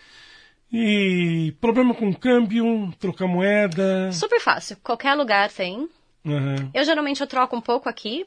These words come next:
Speaker 2: pra ter um pouco de cash comigo quando eu chego lá.
Speaker 1: Aham.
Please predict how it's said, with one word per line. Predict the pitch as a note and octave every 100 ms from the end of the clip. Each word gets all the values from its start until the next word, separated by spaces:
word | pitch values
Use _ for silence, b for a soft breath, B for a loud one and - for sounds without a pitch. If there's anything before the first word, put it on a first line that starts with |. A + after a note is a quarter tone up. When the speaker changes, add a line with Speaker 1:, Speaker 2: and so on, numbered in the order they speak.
| -
Speaker 2:
pra | G3
ter | F#3 G#3
um | F#3+
pouco | F#3+ F3+
de | F#3+ -
cash | F#3 F3+
comigo | - F3 F3+
quando | F3 F3
eu |
chego | F3 F3+ F3
lá. | E3+ F#3 F4+ -
Speaker 1:
Aham. | D#3 D3+ D3 C3